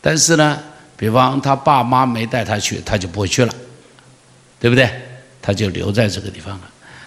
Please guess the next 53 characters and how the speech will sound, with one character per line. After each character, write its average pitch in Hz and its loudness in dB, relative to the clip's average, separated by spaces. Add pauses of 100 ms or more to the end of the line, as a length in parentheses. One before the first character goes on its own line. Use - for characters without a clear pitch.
(140)
那 113 -2
他， 131 -2 (400)
呃， 101 -8
讲 98 0
的 113 0
中 156 0
文 110 -2
现 107 0
在 107 -4
一 117 -2
定 120 -2
比 - -8
他 - -4
的 101 -2
英 120 2
文 110 0
好， - -10 (320)
英 127 0
文 110 0
顶 101 -6
多 110 0
只 - 0
有 101 -2
几 98 -4
个 95 -6
单 113 2
字， 123 -2
没 107 -4
有 101 -2
什 90 -6
么 90 -6
其 - -4
他 92 -4
的 101 -6
东 98 -10
西。 - -8 (1700)
他 190 -2
是 - 4
美 110 -2
国 107 0
人， 107 0 (240)
但 104 -6
他 98 -2 (120)
没 120 -4
有 104 -6
经 123 -4
验 113 -6
过 87 -12
美 92 -12
国 - -10
的 - -12
生 113 -4
活， - -14